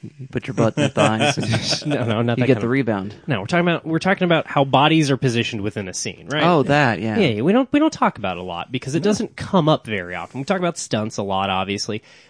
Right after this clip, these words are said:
Speaker 2: But God, the scene in this movie where Gerard Butler gets a steak delivered to his cell
Speaker 3: <laughs>
Speaker 2: looks like such dog shit, and people are so awkwardly moving around this cell.
Speaker 3: Yeah, it's a cramped
Speaker 2: Just
Speaker 3: space.
Speaker 2: put it in a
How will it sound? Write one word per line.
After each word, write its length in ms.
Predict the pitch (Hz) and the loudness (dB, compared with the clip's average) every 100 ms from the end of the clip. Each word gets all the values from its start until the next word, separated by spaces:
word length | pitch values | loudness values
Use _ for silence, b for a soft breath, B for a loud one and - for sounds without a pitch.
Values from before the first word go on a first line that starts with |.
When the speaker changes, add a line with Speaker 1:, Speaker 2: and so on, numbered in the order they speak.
| b | b
Speaker 2:
But 200 | 151 143 | -6 -6
God, 300 | - 196 285 - | -4 -4 -4 -6
the 200 | 156 147 | -6 -4
scene 320 | - 233 262 | -4 -2 2
in 80 | 294 | 2
this 200 | 254 - | 2 2
movie 320 | 190 156 110 | 4 4 2
where 140 | 101 117 | -6 -2
Gerard 300 | 135 190 190 | 2 2 4
Butler 200 | 175 165 | 2 2
gets 200 | 143 120 | -2 -4
a 60 | |
steak 360 | 110 - 123 120 | -6 -2 -2 -2
delivered 360 | 123 117 113 107 | -4 -4 -4 -6
to 60 | |
his 200 | 101 101 | -6 -8
cell 440 | - 110 95 95 - 123 | -6 -4 -4 -6 -2 -2
Speaker 3:
<laughs> 120 | - | 0
Speaker 2:
looks 420 | 156 151 185 165 185 | 2 6 6 6 4
like 220 | 151 - | 0 0
such 420 | - 220 240 - 156 | 2 2 2 -2 -4
dog 340 | - 120 135 147 | 0 2 0 -2
shit, 320 | - 113 107 | -4 -4 -4
and 140 | 151 | -4
people 240 | 175 214 208 | -2 0 0
are 120 | 165 | 0
so 400 | - - 196 - | -4 2 2 2
awkwardly 500 | 139 139 - 156 135 | 2 -2 -2 -4 -2
moving 340 | 127 127 131 131 | 0 0 0 0
around 440 | 113 110 117 117 | -2 -2 -4 -4
this 140 | 110 - | -6 -8
cell. 520 | - 110 98 80 - - | -8 -6 -6 -8 -14 -8
Speaker 3:
Yeah, 220 | 120 85 | -6 -4
it's 120 | 147 | -6
a 20 | 175 | -4
cramped 140 | 170 | 4
Speaker 2:
Just 160 | 277 262 | 4 4
Speaker 3:
space. 260 | 90 - | -4 -8
Speaker 2:
put 320 | - 185 226 | -6 0 0
it 160 | 226 - 180 | 0 -4 0
in 180 | 208 | 0
a 220 | 190 139 | 2 -2